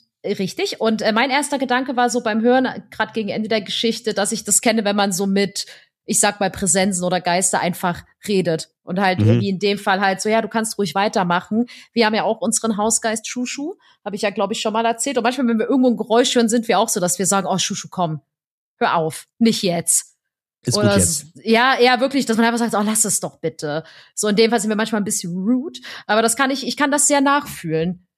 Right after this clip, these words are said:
Speaker 1: Und das klingt ja nicht so, als wäre in dem Moment, es ist natürlich ein bisschen gruselig, aber es klingt ja nicht, als, ähm, hätte Fire in dem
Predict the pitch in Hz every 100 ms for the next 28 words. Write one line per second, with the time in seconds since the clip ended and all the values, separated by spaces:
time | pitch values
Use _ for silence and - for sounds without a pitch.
0 | _ - 220 - 277 277 247 262 294 294
1 | 262 - 262 262 262 269 269 254 262 254
2 | - - - 226 226 190 220 - 180 175
3 | 185 233 208 180 - 339 - 208 269 214
4 | 220 240 226 202 240 240 220 220 226 -
5 | - 214 196 196 208 - - 208 214 202
6 | 208 196 208